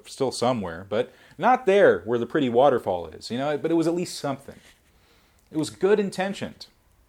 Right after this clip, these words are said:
It wasn't perfect, but it was something for me to, to, to base my future actions on. And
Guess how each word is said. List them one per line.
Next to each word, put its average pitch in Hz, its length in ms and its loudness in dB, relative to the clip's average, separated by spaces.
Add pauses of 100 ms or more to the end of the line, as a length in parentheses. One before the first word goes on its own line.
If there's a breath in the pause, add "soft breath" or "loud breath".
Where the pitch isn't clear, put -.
It 131 60 -6
wasn't 226 400 -2
perfect, 107 560 -2 (480 soft breath)
but 202 80 2
it 233 40 4
was 233 140 0
something 233 320 -2
for 202 100 -6
me 190 120 -4
to, 151 160 -2
to, 135 320 2
to 127 220 -4
base 165 480 -2
my 127 140 -4
future 156 420 -8
actions 107 500 -8
on. - 220 -14 (1600)
And 135 420 2